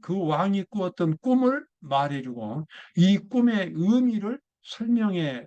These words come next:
주었습니다. 놀랍게도 이 계시는 이 신바벨론 제국부터 여기 발가락 세상 끝까지 이어지는 이천오백 년간의 역사를 담고 있습니다.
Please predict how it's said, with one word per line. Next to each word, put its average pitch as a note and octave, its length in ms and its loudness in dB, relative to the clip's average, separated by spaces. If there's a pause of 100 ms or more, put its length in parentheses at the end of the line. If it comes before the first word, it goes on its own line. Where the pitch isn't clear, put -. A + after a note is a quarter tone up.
(160)
주었습니다. A2 760 -6 (760)
놀랍게도 D3 680 -2
이 C#3+ 360 -2
계시는 C3+ 640 0 (420)
이 - 80 -18 (220)
신바벨론 F3+ 1000 -2
제국부터 D#3 880 -2
여기 D#3+ 220 0
발가락 E3 540 -2 (300)
세상 F3 500 -2
끝까지 G3+ 560 -2
이어지는 D3 640 -2 (400)
이천오백 A3 1120 0
년간의 F#3+ 720 -2
역사를 C#3 640 -2 (140)
담고 B2 640 -4 (120)
있습니다. G#2 520 -4